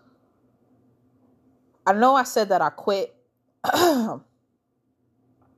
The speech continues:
Hard Pill podcast, but I haven't necessarily given up on it.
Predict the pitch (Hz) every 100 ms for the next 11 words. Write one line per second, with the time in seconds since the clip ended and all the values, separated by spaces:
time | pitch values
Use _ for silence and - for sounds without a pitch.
0 | _ - 165 170 175 165 165 147 - 127
1 | 131 117 104 71 - - _ _ _ _
2 | _ _ _ _ _ _ _ _ _ _
3 | _ _ _ _ _ _ _ _ _ _
4 | _ 175 202 190 220 208 190 170 175 170
5 | - 165 156 147 147 151 151 143 127 98
6 | - - -